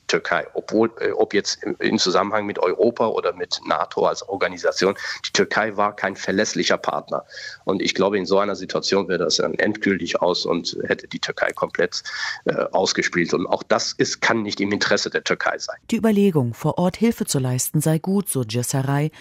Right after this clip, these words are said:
Speaker 2: das könne man diskutieren, aber Deutschland dürfe sich nicht erpressen lassen.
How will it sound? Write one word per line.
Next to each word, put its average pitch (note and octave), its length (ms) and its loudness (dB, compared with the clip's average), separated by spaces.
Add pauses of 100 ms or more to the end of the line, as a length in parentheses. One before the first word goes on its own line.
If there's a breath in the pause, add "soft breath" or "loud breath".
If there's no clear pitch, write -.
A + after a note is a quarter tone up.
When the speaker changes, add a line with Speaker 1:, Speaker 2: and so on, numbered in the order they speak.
(140 loud breath)
Speaker 2:
das - 160 -4
könne F3+ 180 2
man D#3 140 4
diskutieren, F3 760 0
aber G3+ 200 0
Deutschland D3 480 -2
dürfe - 180 -2
sich - 220 -4
nicht A2 180 -4
erpressen C#3+ 400 0
lassen. A2 360 0